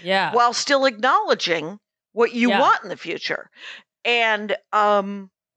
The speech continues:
Speaker 1: I almost wanna start a spreadsheet behind this just to keep track of this conversation, 'cause that's, I mean, luckily we're recording it, but it's a very
Speaker 2: <laughs>
Speaker 1: good advice.
Speaker 2: Right. Well, I think it has, I mean, that it's like, I don't, I don't, I can never even remember how to add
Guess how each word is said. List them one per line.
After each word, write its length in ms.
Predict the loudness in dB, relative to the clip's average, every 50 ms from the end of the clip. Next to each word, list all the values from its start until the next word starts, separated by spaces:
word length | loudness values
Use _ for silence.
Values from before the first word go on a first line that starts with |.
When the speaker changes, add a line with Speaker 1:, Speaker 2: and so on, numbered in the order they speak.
| _ _ -2
Speaker 1:
I 100 | 0 0
almost 240 | 2 2 0 0 0
wanna 180 | 0 0 0
start 240 | 0 0 0 0 0
a 40 | 0
spreadsheet 580 | -2 -2 -2 -2 -2 -2 -4 -6 -6 -6 -4 -4
behind 400 | -2 0 0 0 0 0 0 -2
this 260 | -4 -4 -8 -14 -18 _
just 200 | -6 -6 -6 -4 -6
to 60 | -4
keep 180 | -4 -4 -2 0
track 220 | 0 0 0 2
of 40 | 0
this 100 | 0 0
conversation, 500 | 2 0 0 0 0 0 0 0 0 -2
'cause 80 | -4 -2
that's, 160 | -2 -2 0
I 60 | 0
mean, 120 | 0 0 2
luckily 240 | 0 2 2 2
we're 120 | 2 2 0
recording 380 | 0 0 0 2 2 2 2
it, 120 | 0 0 0
but 100 | 0 0
it's 140 | 0 0 -2
a 80 | 0
very 280 | 2 2 2 2 2 0
Speaker 2:
<laughs> 100 | 0 0
Speaker 1:
good 100 | 0 0
advice. 420 | 0 0 0 0 0 -2 -4 -8 -14 -18 -20 -18 _
Speaker 2:
Right. 280 | -2 0 0 0 0 -4 -4 0
Well, 100 | 2 2 2
I 80 | 2
think 200 | 0 0 0 0 2
it 100 | 2 2
has, 340 | 2 2 2 0 -2 -4 -8 -8 -6 -4 -2
I 60 | -2 -2
mean, 220 | -4 -6 -6 -10 -14 _ _ _ _ _ -20 -20 _ _ _ _
that 220 | -2 -2 -2 -2 _ -6
it's 400 | -6 -6 -6 -6 -6 -6 -6 -6 _
like, 180 | -2 -2 0 0
I 160 | 0 0 0 0
don't, 200 | 0 0 -2 -2 -4 -2
I 160 | 0 0 2
don't, 280 | 2 0 0 -2 -4 -10 _ _ _ _ _ _ _ _ _ _ _ -6
I 80 | -4
can 280 | -2 -2 -2 -2 0 0
never 280 | 0 0 0 0 -2
even 220 | -2 -2 -2 -4 -4
remember 580 | -4 -2 0 0 0 0 0 0 -2 -2 -4 -6
how 180 | -6 -4 -2 0
to 240 | 0 0 0 0 -2
add 400 | -2 -2 -2 -2 -4 -6 -12